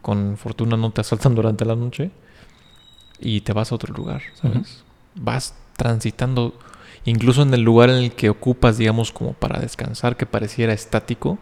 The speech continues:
Speaker 2: Ujú.
Speaker 1: es un lugar que muta constantemente,
Speaker 2: Ujú, ujú,
Speaker 1: porque
Speaker 2: ujú.
Speaker 1: la gente de tu alrededor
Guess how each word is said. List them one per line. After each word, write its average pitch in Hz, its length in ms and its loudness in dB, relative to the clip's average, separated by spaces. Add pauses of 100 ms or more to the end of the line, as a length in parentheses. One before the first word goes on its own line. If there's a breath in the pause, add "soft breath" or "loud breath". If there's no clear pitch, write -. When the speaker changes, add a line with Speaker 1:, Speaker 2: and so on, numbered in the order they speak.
(120)
Speaker 2:
Ujú. 139 200 2 (880)
Speaker 1:
es - 160 -4
un 117 100 0
lugar 110 240 2
que 110 120 -2
muta 110 420 -2
constantemente, 123 920 0
Speaker 2:
Ujú, 117 120 4
ujú, 202 140 2
Speaker 1:
porque 123 180 0
Speaker 2:
ujú. 107 80 0
Speaker 1:
la 107 80 0
gente 120 320 2
de 113 80 4
tu 110 160 0
alrededor 113 580 0